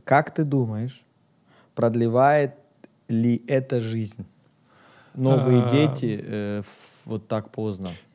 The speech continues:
Speaker 2: Ты знаешь, э, научных, э, доказательств этому нет, поэтому, спекулируя, я могу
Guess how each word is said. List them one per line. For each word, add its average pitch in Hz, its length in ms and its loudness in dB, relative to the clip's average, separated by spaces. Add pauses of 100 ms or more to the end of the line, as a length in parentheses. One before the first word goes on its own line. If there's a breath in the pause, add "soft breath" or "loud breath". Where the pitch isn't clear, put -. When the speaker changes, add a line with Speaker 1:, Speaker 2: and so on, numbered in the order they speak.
Speaker 2:
Ты - 100 -4
знаешь, 262 220 4
э, 151 160 4 (180)
научных, 180 840 4
э, 127 680 0
доказательств 143 680 0
этому 143 380 2
нет, 285 260 -2 (120)
поэтому, 156 580 2
спекулируя, 190 920 2
я 131 200 2
могу 170 960 0